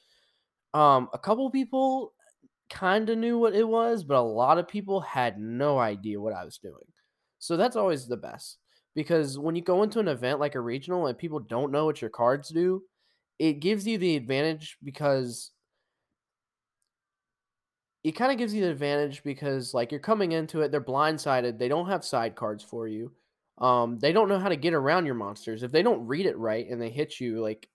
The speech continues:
in a wrong spot or something, it's fine, you just keep playing. Um,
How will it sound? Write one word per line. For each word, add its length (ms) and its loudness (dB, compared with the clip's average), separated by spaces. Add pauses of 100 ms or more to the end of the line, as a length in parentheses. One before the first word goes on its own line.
in 100 -2
a 100 0
wrong 320 2
spot 440 2
or 80 2
something, 500 0
it's 160 -10
fine, 380 2
you 100 -4
just 160 -10
keep 260 -6
playing. 460 -2 (880)
Um, 520 2